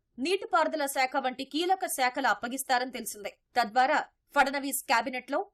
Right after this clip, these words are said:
రెండోసారి సింధే సేవలు అందించనున్నారు. ఫడ్నవీస్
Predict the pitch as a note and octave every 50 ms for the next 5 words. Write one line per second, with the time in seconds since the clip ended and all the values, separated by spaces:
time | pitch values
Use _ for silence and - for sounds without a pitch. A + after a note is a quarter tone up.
0 | _ _ - - A3+ B3 C#4 D4+ F#4+ F#4+ - F4 D4+ C#4 D4 D4+ E4+ E4+ - -
1 | C#4 B3+ C4 D#4 D#4 D4+ - - B3+ C4+ C#4+ C#4 A#3 A#3 B3 C4 A#3+ - B3 A3+
2 | A3+ G#3 G3 F3+ E3+ E3+ _ _ _ _ _ - B3+ B3 C4+ C4 C4+ C4 C#4 C#4+
3 | -